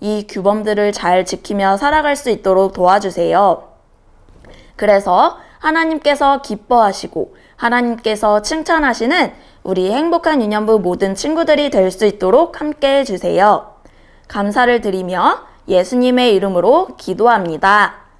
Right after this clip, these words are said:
아멘. 행복한 유년부 친구들,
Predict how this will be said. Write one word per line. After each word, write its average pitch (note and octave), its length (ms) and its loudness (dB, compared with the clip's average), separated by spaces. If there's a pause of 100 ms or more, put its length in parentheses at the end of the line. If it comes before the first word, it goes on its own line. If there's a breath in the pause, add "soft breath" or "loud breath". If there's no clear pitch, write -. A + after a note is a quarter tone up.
(140)
아멘. A#3+ 1300 -2 (680 loud breath)
행복한 D4+ 460 2
유년부 A#3 400 0
친구들, A#3+ 680 0